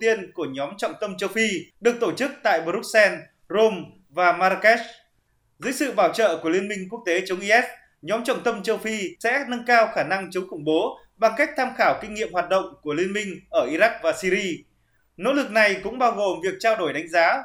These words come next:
về mối đe dọa của I S và các tổ chức khủng bố khác tại châu Phi, đồng thời phối hợp bằng những cách thức hiệu quả nhất để xử lý các mối đe dọa, thông qua việc trao đổi thông tin phòng ngừa, quản lý biên giới,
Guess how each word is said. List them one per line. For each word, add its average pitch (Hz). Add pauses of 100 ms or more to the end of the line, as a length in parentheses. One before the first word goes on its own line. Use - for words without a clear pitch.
về 170
mối 165
đe 202
dọa 180
của 143
I 175
S 247 (320)
và 190
các -
tổ 180
chức -
khủng 151
bố 147
khác 226
tại 214
châu 185
Phi, 202 (340)
đồng 240
thời 247
phối 240
hợp 262
bằng 185
những 202
cách 262
thức 294 (120)
hiệu 202
quả 165
nhất 277 (360)
để 156
xử 175
lý 175
các 247
mối 208
đe 220
dọa, 214 (460)
thông 262
qua 269
việc 233
trao 233
đổi 160
thông 208
tin 220
phòng 185
ngừa, 180 (320)
quản 160
lý 175
biên 214
giới, 180